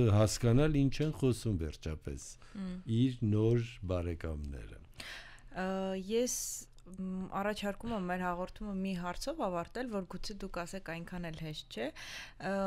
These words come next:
Speaker 2: խոսքը սեր է, ու, ա, սերը շատ հաճախ պահանջում է, որ մենք իմանանք լեզուն, հա,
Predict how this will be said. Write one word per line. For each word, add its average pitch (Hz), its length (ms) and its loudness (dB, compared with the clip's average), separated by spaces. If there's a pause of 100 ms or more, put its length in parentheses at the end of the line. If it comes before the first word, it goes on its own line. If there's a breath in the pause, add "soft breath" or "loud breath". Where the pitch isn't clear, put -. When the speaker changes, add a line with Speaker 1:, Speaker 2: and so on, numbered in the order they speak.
(200)
Speaker 2:
խոսքը 247 580 -4
սեր 190 360 0
է, 156 100 0 (280)
ու, 196 180 -4 (500)
ա, 180 140 -6 (140)
սերը 202 440 -4
շատ 180 320 -6
հաճախ 202 520 -4 (220 loud breath)
պահանջում 180 520 -4
է, 151 120 -2
որ 151 220 -2
մենք 160 360 -6 (420)
իմանանք 170 720 -4 (600)
լեզուն, 160 540 -4
հա, 185 160 -4